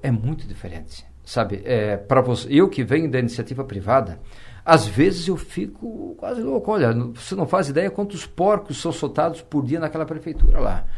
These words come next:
É, por quê? Porque as coisas não andam, porque o processo licitatório, pro-, você tem o dinheiro e você não consegue comprar, sabe? Nós temos, por exemplo, ali quase dezesseis ou dezessete milhões na conta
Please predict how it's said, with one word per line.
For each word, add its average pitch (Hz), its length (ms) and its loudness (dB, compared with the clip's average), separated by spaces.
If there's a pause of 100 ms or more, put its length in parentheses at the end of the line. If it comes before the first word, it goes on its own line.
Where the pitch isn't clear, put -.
(320)
É, 123 260 -2
por 226 280 -2
quê? 139 200 6
Porque - 320 -6
as 330 120 -6
coisas 220 300 2
não 220 240 8
andam, 226 300 2
porque 196 360 -4
o 196 80 -2
processo 185 640 0
licitatório, 156 840 0
pro-, 151 280 -4 (400)
você 165 300 8
tem 240 320 6
o 226 60 4
dinheiro 180 400 8
e 233 40 0
você 233 220 2
não 240 100 2
consegue 226 540 4
comprar, 196 580 2 (560)
sabe? 113 400 6 (380)
Nós 190 260 8
temos, 220 240 4
por 202 200 2
exemplo, 165 340 2
ali 110 300 0 (360)
quase 170 300 4
dezesseis 127 540 2
ou 135 60 2
dezessete 117 540 2
milhões 165 580 6
na 139 120 2
conta 190 360 -4